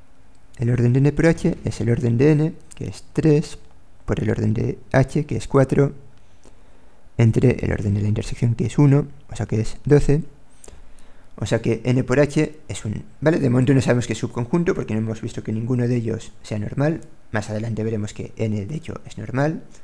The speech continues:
Pero N por H es un subconjunto de G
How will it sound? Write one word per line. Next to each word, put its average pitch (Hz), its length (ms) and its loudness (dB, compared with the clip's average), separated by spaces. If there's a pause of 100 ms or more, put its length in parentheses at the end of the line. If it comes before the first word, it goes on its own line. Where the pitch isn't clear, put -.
(1040)
Pero 160 340 6
N 139 140 8
por 123 120 6
H 120 200 0
es 110 100 0
un 117 100 0
subconjunto 160 720 0
de 113 140 -2
G 160 300 0